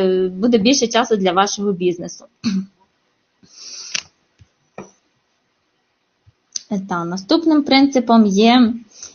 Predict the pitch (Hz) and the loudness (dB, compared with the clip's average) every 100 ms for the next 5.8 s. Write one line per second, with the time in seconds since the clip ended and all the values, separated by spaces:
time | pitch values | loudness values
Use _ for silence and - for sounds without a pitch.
0 | _ _ _ - 202 208 208 226 247 208 | _ _ _ -4 2 4 4 6 6 6
1 | 202 185 214 214 202 - 233 254 240 294 | 4 2 0 0 0 -2 2 4 6 4
2 | 285 214 214 254 220 220 208 226 214 190 | 2 2 2 2 2 2 4 2 2 -2
3 | 220 214 196 185 175 175 175 190 269 269 | 0 0 -2 -2 -6 -8 -6 2 2 4
4 | 254 226 220 320 330 - 214 220 240 240 | 2 4 4 4 4 2 4 4 4 4
5 | 226 226 - - 226 180 220 285 | 4 2 -8 -12 -14 -10 -6 -6